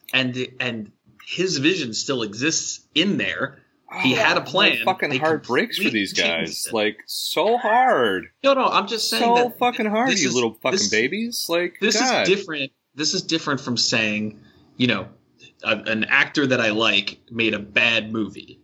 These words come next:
Speaker 2: Well,
Speaker 1: right?
Speaker 2: listen,
Speaker 1: 'Cause
Speaker 2: Blade
Speaker 1: there's no
Speaker 2: Runner
Speaker 1: way to
Speaker 2: was a
Speaker 1: make
Speaker 2: di-,
Speaker 1: that a
Speaker 2: okay,
Speaker 1: good
Speaker 2: Blade
Speaker 1: movie.
Speaker 2: Runner. Different movie. The original Blade Runner, there's multiple versions of that movie.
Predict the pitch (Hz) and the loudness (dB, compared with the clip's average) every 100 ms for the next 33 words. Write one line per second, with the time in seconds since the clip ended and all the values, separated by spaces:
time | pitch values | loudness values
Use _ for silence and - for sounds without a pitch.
0 | _ 226 247 240 190 139 165 202 175 208 | _ 0 2 2 0 2 4 4 4 4
1 | 190 190 160 - 120 139 147 147 127 110 | 6 4 2 0 0 2 2 2 0 2
2 | 151 147 123 101 78 _ _ _ _ _ | 2 2 0 -6 -8 _ _ _ _ _
3 | _ 165 170 156 131 107 80 113 147 165 | _ 0 0 -4 -4 -6 -6 -2 0 0
4 | 156 127 123 113 101 95 120 120 117 131 | 0 2 2 0 -4 -2 0 0 -2 -4
5 | 151 147 - 123 110 104 95 95 95 90 | 0 0 0 -4 0 -2 -2 -8 -6 -6
6 | 80 87 78 - | -6 -10 -12 -16